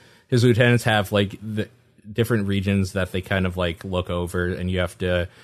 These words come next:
do a bunch of missions in there to be able to, like,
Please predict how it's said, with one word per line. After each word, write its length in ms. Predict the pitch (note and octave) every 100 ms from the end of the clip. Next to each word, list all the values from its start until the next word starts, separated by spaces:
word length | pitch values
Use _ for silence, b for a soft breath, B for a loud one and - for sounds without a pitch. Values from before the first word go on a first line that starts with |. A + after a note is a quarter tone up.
| b
do 100 | G#2+
a 40 | G2
bunch 220 | G2+ G2
of 60 | F#2
missions 320 | F2+ G2+ F#2
in 120 | F#2
there 160 | F2+ F2+
to 120 | F#2
be 160 | F2+ F2
able 240 | E2+ F2
to, 120 | F2 F#2
like, 360 | F2 D#2+ -